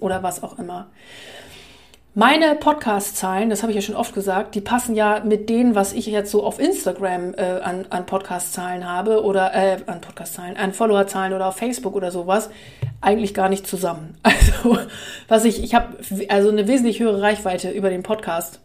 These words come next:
als über Insta oder sonst irgendwas. Und, ähm, ich, ich habe keine Ahnung, wo diese Leute überall herkommen. Ich weiß es nicht, wirklich nicht. Das muss Empfehlung sein oder Spotify hat's,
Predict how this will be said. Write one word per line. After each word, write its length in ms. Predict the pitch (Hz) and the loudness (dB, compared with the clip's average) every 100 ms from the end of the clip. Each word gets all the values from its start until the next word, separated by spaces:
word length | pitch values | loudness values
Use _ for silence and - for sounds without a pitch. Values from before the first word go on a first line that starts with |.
| - - _ _ _ - - - - | -20 -20 _ _ _ -20 -20 -18 2
als 240 | 214 202 | 4 4
über 400 | - 196 190 196 | 2 2 4 4
Insta 440 | 214 240 - 196 214 | 4 4 2 -2 0
oder 180 | 190 | 0
sonst 280 | 196 196 196 | 0 -2 -2
irgendwas. 520 | 196 180 165 202 233 - - - - - - | -8 -8 -6 -6 -6 -14 -20 -20 -20 -20 4
Und, 420 | 247 233 220 220 | 6 8 4 2
ähm, 300 | 214 202 202 | 4 4 2
ich, 320 | 247 - - - | -2 -4 -10 -8
ich 140 | - | -4
habe 160 | 214 - | -2 0
keine 340 | 226 240 240 | 2 2 2
Ahnung, 340 | 214 240 202 196 | 0 0 2 0
wo 80 | |
diese 240 | 202 196 202 | 0 2 2
Leute 320 | 202 220 - | 2 -2 -2
überall 340 | 208 196 190 | -2 0 -2
herkommen. 400 | 190 214 - 196 196 | -2 -4 -4 -6 -4
Ich 140 | - | -2
weiß 280 | 220 220 214 | 0 0 -4
es 100 | 202 | -8
nicht, 220 | 180 - | -10 -2
wirklich 280 | 240 240 196 | -2 -2 -10
nicht. 300 | 175 - - | -12 -10 -2
Das 260 | 220 - - | 0 0 0
muss 240 | 233 247 | 0 2
Empfehlung 580 | 214 208 247 247 254 233 | -2 -2 -2 0 2 2
sein 280 | 233 233 214 | 2 2 2
oder 300 | 202 202 202 - - | 2 2 0 -12 -16
Spotify 500 | - 233 233 240 220 | 0 2 2 2 0
hat's, 340 | 214 208 - | 0 -4 -6